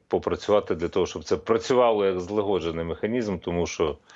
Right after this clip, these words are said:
дуже приємно, що є в Чикаго теж колектив, який робить. Я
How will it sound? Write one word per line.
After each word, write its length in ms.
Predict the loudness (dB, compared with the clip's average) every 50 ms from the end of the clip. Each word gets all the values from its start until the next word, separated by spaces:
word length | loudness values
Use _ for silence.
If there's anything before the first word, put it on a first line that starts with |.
| -20 -20 -20 -20 -20 _ _ _ _ _ _ _ _ _ _ _ _ 2
дуже 280 | 4 4 6 6 4
приємно, 880 | 2 2 2 2 2 4 4 4 4 4 4 4 4 4 2 0 0 -2
що 240 | -4 -4 -2 0 0
є 260 | 0 0 0 2 2
в 100 | 0 0
Чикаго 540 | -2 -6 -6 -2 2 4 4 4 4 2 -2
теж 320 | -2 0 2 2 2 0 -4
колектив, 520 | -2 -2 -2 -2 -2 -2 -2 0 0 0
який 340 | 0 -2 -2 -2 0 2 4
робить. 360 | 4 4 4 4 2 4 4
Я 180 | 4 4 2